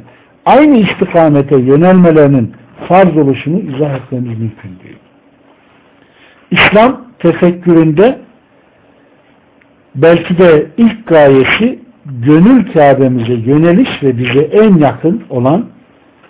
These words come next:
Rabbimizi özümüzde isim ve sıfatlarıyla ne yapma?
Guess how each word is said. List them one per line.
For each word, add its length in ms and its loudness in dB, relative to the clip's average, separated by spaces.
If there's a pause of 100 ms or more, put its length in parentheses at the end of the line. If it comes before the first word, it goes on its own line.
(220)
Rabbimizi 720 -2
özümüzde 720 -6
isim 420 -4
ve 60 -4
sıfatlarıyla 840 -6
ne 160 -2
yapma? 440 -4